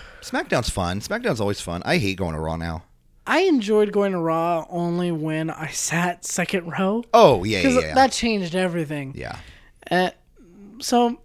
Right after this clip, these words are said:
Speaker 2: I'm going to SmackDown. Hopefully it's better. I'll, we'll have to find out when it actually goes to Fox.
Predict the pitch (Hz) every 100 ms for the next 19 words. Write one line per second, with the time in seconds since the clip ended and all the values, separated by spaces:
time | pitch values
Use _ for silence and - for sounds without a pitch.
0 | - - _ _ - - - - - 226
1 | 180 - 233 226 226 220 - 202 196 202
2 | 165 147 175 180 175 - - - 294 156
3 | 151 160 - 170 165 147 - 147 143 143
4 | 147 147 143 143 - 135 131 - - -
5 | 131 - -